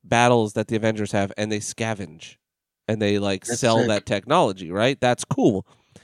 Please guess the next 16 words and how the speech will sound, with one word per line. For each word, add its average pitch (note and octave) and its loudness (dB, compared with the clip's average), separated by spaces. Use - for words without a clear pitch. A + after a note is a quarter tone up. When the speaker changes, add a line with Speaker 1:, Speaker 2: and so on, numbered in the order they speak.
Speaker 1:
So, A#2+ -8
yeah. G2+ -4
And B2+ 2
then C#3+ 2
the A#2 2
second E3 -2
film, G#2+ -2
Mysterio, A2+ 0
is A2+ 0
another A#2 0
group A#2 -4
of G#2+ -6
people, A2 -4
like, A2 -4
his A2+ -4
group B2+ -2